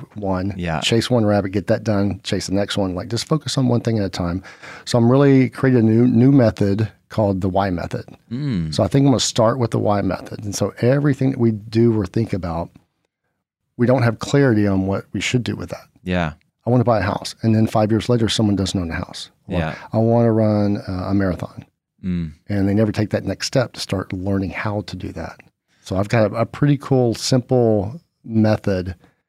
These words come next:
Speaker 1: to get people down the path to the decision of doing this or that. And either way is okay.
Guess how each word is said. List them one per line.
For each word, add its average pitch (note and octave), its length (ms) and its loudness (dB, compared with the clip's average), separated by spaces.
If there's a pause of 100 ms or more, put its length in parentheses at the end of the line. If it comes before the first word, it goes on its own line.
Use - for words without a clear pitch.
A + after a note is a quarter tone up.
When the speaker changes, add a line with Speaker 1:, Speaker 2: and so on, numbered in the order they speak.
(140)
Speaker 1:
to A2 120 0
get B2 240 -2
people G2+ 340 -2
down G2+ 300 0
the G#2 80 -2
path F#2+ 500 -4 (220)
to - 100 -6
the G2 100 -4
decision G#2 420 -4
of F#2 240 -4
doing G2 200 -2
this F#2+ 180 -4
or F#2 60 -4
that. G#2+ 260 -4
And B2+ 140 -8
either G2 140 -2
way F2+ 120 -4
is F2 80 -6
okay. C#3 300 -6